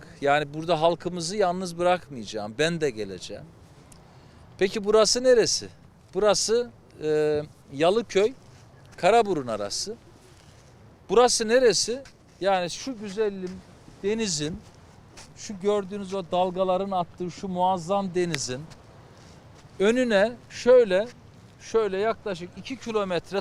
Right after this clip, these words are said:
toprak doldurup otuz beş kilometrede şu gül-, gördüğünüz ufku alıp götürüp bütün bu doğallığı, bütün bu ekosistemi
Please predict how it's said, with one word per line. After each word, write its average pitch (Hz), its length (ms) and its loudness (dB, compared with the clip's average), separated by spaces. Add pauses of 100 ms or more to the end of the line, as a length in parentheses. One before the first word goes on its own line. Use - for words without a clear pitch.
toprak - 580 2
doldurup 190 500 4 (800)
otuz 233 340 -8
beş 285 300 -4
kilometrede 214 720 -8 (360)
şu 226 60 -16
gül-, 214 240 -14 (240)
gördüğünüz 214 400 -8 (160)
ufku 220 400 -8 (100)
alıp 208 320 0
götürüp 202 420 -2 (380)
bütün 285 280 -4
bu 208 140 -6
doğallığı, 185 540 6
bütün 277 280 -8
bu 240 120 2
ekosistemi 175 800 -2